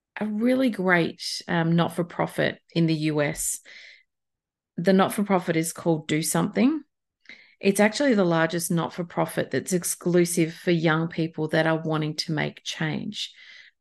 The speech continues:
The reason why I want to give you statistics from this particular source is I believe that our body image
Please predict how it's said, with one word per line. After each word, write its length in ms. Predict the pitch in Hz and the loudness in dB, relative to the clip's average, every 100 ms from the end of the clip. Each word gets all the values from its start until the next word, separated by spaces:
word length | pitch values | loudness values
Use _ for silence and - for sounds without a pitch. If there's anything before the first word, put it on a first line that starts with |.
| _ | _
The 160 | 214 214 | 2 4
reason 480 | 196 226 269 302 233 | 6 4 2 0 2
why 600 | 190 175 170 170 170 175 _ _ _ - | 4 4 4 4 0 -4 _ _ _ -2
I 60 | |
want 200 | 180 180 | 0 2
to 60 | 175 | 2
give 220 | 170 175 | 0 -2
you 60 | 175 | -2
statistics 680 | - 170 - 170 - 165 - | -2 -4 -2 -4 -4 -6 -4
from 220 | 180 160 | -2 0
this 220 | 170 - | 0 -2
particular 520 | 240 226 214 226 226 | -4 -4 -2 0 0
source 600 | 214 - 214 330 320 - - - - _ _ _ _ _ _ _ _ _ _ | 0 2 2 0 -4 -8 -10 -20 -20 _ _ _ _ _ _ _ _ _ _
is 160 | 226 226 | 2 4
I 200 | 226 269 | 4 4
believe 600 | 269 220 170 180 170 156 | 4 4 6 4 0 -2
that 400 | 170 175 165 - - - | 0 2 0 -6 -14 0
our 160 | 196 240 | 2 2
body 320 | 175 175 185 | 0 2 0
image 800 | 170 170 226 285 214 - - | 0 0 0 -2 -8 -8 -8